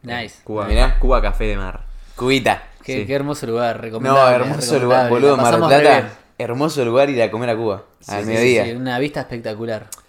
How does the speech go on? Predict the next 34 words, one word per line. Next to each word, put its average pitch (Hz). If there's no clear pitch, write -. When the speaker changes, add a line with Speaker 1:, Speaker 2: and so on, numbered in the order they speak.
Speaker 2:
Eso 160
es 135
lo 113
que 107
también 117
lo 123
que 104
te 104
hace 113
construir, 104
volviendo 107
a -
tal 101
vez, 113
esa -
antif-, 98
antifragilidad, 101
boludo. 98
Es 127
como, 107
no 113
es 120
todo 127
por 110
hecho, 123
a-, 82
a-, 90
tenés 120
estas 101
cosas, -
pero -
actuá. 98
O -
sea, 90